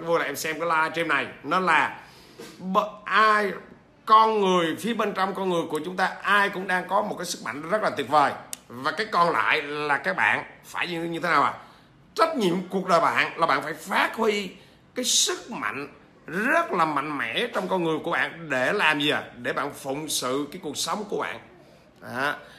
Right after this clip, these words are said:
bạn phụng sự à? Bạn phụng sự gia đình của các bạn, và bạn phụng, phụng sự xã, xã hội này. À, cái đó là cái trách nhiệm cuộc đời của các, các, các bạn. Vâng, mỗi lần em nghe thầy nói chuyện thì em được tiếp thêm nhiều năng lượng. Rất là tuyệt vời, bạn Nghĩa Anh, rất là tuyệt vời. Chào bạn Thị,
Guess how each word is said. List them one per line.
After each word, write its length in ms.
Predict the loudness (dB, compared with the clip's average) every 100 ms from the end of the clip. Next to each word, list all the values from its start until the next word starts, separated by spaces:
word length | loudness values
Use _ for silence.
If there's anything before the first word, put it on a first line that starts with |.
| -10
bạn 200 | -4 -4
phụng 100 | -4
sự 160 | -4 -2
à? 80 |
Bạn 180 | -2 -4
phụng 160 | -6 -6
sự 200 | -6 -6
gia 300 | -4 -2 0
đình 220 | -2 -4
của 100 | -4
các 100 | -4
bạn, 240 | -4 -4 -6
và 100 | -8
bạn 180 | -8 -6
phụng, 140 | -8
phụng 200 | -8 -8
sự 140 | -8 -8
xã, 320 | -6 -6 -6
xã 120 | -6
hội 180 | -6 -4
này. 160 | -6 -8 -18 -20
À, 120 | -12 -10
cái 180 | -4
đó 60 | -2
là 80 | -2
cái 160 | -2 -4 -4
trách 200 | -4 -2
nhiệm 200 | 0 0
cuộc 100 | 0
đời 140 | 2 2
của 100 | 2 0
các, 240 | 2 2 2
các, 80 | 0
các 60 |
bạn. 220 | 2 0 -2 -12 -20 _ -16
Vâng, 300 | 0 4 4 0 -12 -14
mỗi 240 | -6 -2
lần 200 | 2 2
em 300 | 0 -4 -4
nghe 160 | -4 -6
thầy 220 | -6 -6
nói 140 | -4 -4
chuyện 300 | -4 -6 -6
thì 160 | -10 -6
em 200 | -6 -6
được 200 | -6 -6
tiếp 140 | -8
thêm 180 | -4 -4
nhiều 120 | -4
năng 120 | -2 -2
lượng. 160 | -2
Rất 120 | -2
là 60 | -2
tuyệt 180 | -4 -2
vời, 180 | 0 2
bạn 160 | 0
Nghĩa 100 | -2
Anh, 220 | -2 -2
rất 120 | -2 -4
là 60 |
tuyệt 140 | -4 0
vời. 220 | 0 0 -6 -18 -20 -20 -16 0
Chào 140 | 2
bạn 320 | 2 0 -2
Thị, 320 | -4 -4 -4